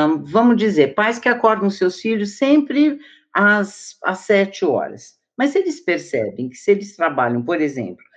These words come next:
das seis até as oito, que eles, e, e que eles produzem mais, eles podem tranquilamente conversar com esses filhos e passar a tirar essas crianças,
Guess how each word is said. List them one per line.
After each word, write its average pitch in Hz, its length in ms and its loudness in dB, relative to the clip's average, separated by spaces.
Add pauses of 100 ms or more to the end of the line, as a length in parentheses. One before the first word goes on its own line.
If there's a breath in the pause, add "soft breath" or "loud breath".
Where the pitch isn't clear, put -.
(240 soft breath)
das 143 220 2
seis 160 480 0
até 127 220 -4
as 120 220 -4
oito, 110 380 -6
que - 100 -2
eles, - 440 -8
e, 147 400 2
e 147 40 -6
que 151 300 -16
eles 156 280 -4
produzem 156 720 -4
mais, 147 640 0 (380 soft breath)
eles 151 260 -2
podem 147 340 2
tranquilamente 165 920 0
conversar 151 640 -2
com 156 80 -8
esses 139 340 -10
filhos 131 580 -8 (300 soft breath)
e 214 80 0
passar 254 680 0
a 240 100 2
tirar 233 400 0
essas 285 240 -6
crianças, 180 640 -2